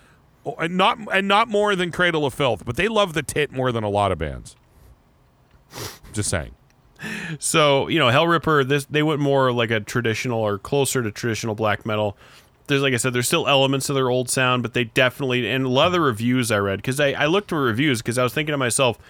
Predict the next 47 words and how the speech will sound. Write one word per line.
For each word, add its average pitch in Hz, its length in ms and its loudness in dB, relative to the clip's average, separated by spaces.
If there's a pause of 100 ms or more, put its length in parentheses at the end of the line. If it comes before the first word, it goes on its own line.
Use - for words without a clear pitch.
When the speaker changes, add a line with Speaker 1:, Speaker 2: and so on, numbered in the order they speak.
(1080)
Speaker 2:
you 160 80 2
know, 151 60 4
you 143 220 4
asked 123 160 4
me, 127 140 0 (300)
"Do - 80 2
you 247 60 4
ever 277 100 4
listen 143 420 2
to 160 140 2
an 131 80 4
album 123 320 4
and 117 120 0
think, 117 420 0 (760)
you 147 120 2
know, 143 340 4 (180)
I, 151 160 0 (560)
I 180 240 2
hear 165 500 2
this. 110 480 0
Am 135 160 2
I 170 320 0
nuts? 135 460 2
Am 135 120 2
I 135 120 4
the 127 160 2
only 135 300 2
one?" 180 280 2
So - 160 0
you, 143 160 2
like, 135 140 4
kinda 165 220 0
look 139 240 0
up 139 180 2
what 127 140 0
other 127 220 0
people 147 280 -2
are 135 80 0
saying 151 240 0
about 139 220 2
the 151 120 0
album 151 320 2
after 120 340 0
you 127 140 2
listen 110 340 0
to 147 180 0
it. 151 140 2